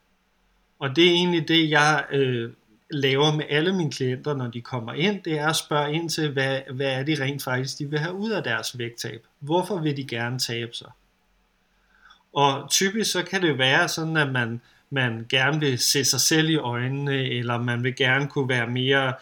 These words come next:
øh, man kan, øh, jeg vil gerne lege med mine børnebørn, jeg vil gerne være mere bevægelig, jeg vil gerne, jeg vil gerne have det godt, kan også være et svar. Og der kan være alle sådan nogle, sådan forskellige ting, og så spørger jeg ind til igen, "Hvorfor, hvorfor vil du gerne have det godt?"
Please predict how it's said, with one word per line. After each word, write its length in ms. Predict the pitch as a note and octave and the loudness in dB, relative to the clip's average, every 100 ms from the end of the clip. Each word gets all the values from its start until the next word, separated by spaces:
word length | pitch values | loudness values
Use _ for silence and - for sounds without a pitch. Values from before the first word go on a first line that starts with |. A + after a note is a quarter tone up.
| - - - | -16 -20 -6
øh, 720 | C#3+ C3+ B2+ A#2+ A#2 - C3 | 0 2 2 0 -2 -4 -8
man 100 | B2 | -4
kan, 240 | C#3 C3 - | -4 -6 -6
øh, 320 | D#3+ C#3+ C#3+ | -6 -6 -4
jeg 120 | C#3+ | -2
vil 80 | D3 | -2
gerne 280 | C#3+ C#3 C3+ | 2 2 2
lege 440 | B2 G#2+ B2 C#3 | 0 4 6 6
med 140 | D3 C3+ | 6 2
mine 280 | B2+ A#2+ A#2+ | 0 -2 -4
børnebørn, 840 | - A#2+ B2 E3+ E3+ B2 A2 A#2 | -2 -2 0 -2 -2 -4 -4 -4
jeg 100 | B2 | -4
vil 100 | B2+ | -2
gerne 220 | C3 C3 | 0 0
være 140 | C#3 C3+ | 2 2
mere 200 | C#3 C#3 | 2 2
bevægelig, 680 | C#3 A#2+ C#3 D3 D3 D3 B2+ | 0 2 4 4 2 -2 -2
jeg 140 | A#2+ | -4
vil 100 | B2+ | -4
gerne, 420 | C#3+ D3 D#3+ D#3 - - - - | 2 2 2 -2 -6 -16 -14 -4
jeg 80 | |
vil 80 | C3 | 0
gerne 260 | C3 C3+ C#3 | 2 2 2
have 340 | - B2+ C3 | -4 -2 0
det 140 | D#3 D#3 | 0 -2
godt, 300 | A#2 B2 - - _ _ - | -6 -6 -8 -12 _ _ -4
kan 120 | C3 | -2
også 320 | A#2 B2+ - | 0 -2 0
være 200 | C#3+ B2+ | 2 2
et 100 | A2+ | 0
svar. 500 | - B2 A#2 - - _ _ _ _ _ _ | -4 -4 -6 -6 -12 _ _ _ _ _ _
Og 100 | C#3+ | 2
der 80 | E3 | 2
kan 180 | E3 D#3 | 2 2
være 220 | E3 F3 | 4 4
alle 140 | F3 | 2
sådan 220 | F#3 E3+ | 0 0
nogle, 460 | D#3+ D#3 C#3+ C3+ C3+ | 0 0 -2 -4 -6
sådan 380 | B2+ D#3+ D3 C3+ | -4 -4 -4 -6
forskellige 520 | - B2+ - F3+ G3 D#3+ | -6 -6 -2 -2 -2 -4
ting, 320 | - F#3 E3+ | -2 -2 -4
og 80 | D#3 | -4
så 120 | F#3 | -4
spørger 280 | - G3 D#3 | -4 0 0
jeg 100 | C#3 | 0
ind 160 | D#3+ | -2
til 140 | D#3 D3+ | -2 -2
igen, 340 | C#3+ D#3+ F3 | 0 -2 0
"Hvorfor, 520 | D#3+ F3+ E3+ C3+ A2+ - | -2 -2 -2 -2 -4 -2
hvorfor 280 | D3+ D#3 | -2 0
vil 180 | D#3+ C3+ | -2 -2
du 80 | B2+ | -4
gerne 260 | B2 A#2 C3+ | -2 -2 -2
have 220 | A#2+ A#2+ | -6 -6
det 100 | C#3 | -6
godt?" 300 | A#2+ A#2 - | -8 -14 -14